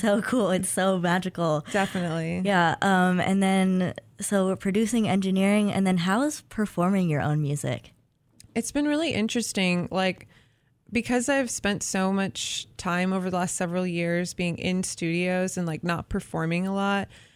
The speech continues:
Speaker 2: um, like, I feel like being in a studio is a very, like, reclusive art. <laughs> Like, you're just kinda, like, holed up. You're maybe with, like, three or four people, and, like, you're with the same four people for a while, and you're, like, making music, and, like, you maybe see the sunlight for, like, twenty minutes every single day. You're, like, this little vampire making music.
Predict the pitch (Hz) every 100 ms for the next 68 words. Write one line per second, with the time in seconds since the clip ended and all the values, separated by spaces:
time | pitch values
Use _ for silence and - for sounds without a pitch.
0 | _ - 185 180 175 170 - 180 175 165
1 | - 202 190 226 240 247 247 247 240 -
2 | 190 196 196 180 175 170 165 170 170 170
3 | 170 170 170 165 - 170 180 - - 175
4 | - 202 220 - 233 240 240 - 208 233
5 | 220 - 208 202 202 - 202 175 165 160
6 | - 185 185 190 175 175 170 - - -
7 | 185 185 180 190 202 208 196 - 170 175
8 | 180 208 208 - 185 185 185 185 180 180
9 | - - - - 190 180 190 185 185 -
10 | 180 180 185 196 196 202 185 190 196 190
11 | 175 170 170 170 170 175 170 165 165 165
12 | - 185 175 170 170 165 165 - 175 175
13 | 170 175 160 156 - 196 196 185 196 202
14 | 185 - 165 170 170 175 170 - 175 160
15 | - 170 170 170 160 160 165 170 165 170
16 | 180 175 170 175 165 160 165 170 - 180
17 | 180 170 165 175 175 160 160 170 175 170
18 | 165 160 170 170 220